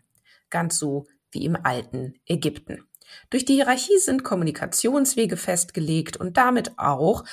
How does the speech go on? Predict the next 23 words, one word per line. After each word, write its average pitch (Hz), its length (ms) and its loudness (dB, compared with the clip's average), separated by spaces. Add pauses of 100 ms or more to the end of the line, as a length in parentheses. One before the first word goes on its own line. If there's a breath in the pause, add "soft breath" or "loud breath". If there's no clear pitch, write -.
(180 loud breath)
wer 240 480 0
wen 226 340 2
über 156 320 -2
was 180 280 0
zu - 140 -4
informieren 175 600 -4
hat. - 260 -14 (640 loud breath)
Gleichzeitig 247 560 2
klärt 190 320 0
sie 180 120 0
darüber 143 420 -2
auf, 180 280 4 (260 loud breath)
wer 254 100 2
nicht 277 500 2 (160)
eingebunden 127 840 -6 (140)
werden 117 260 -8
muss. - 400 -8 (680 loud breath)
Die 254 80 4
Hierarchie 285 480 4
gilt 240 320 2
als 190 340 0
zentraler 226 880 0
Steuerungs- 185 880 0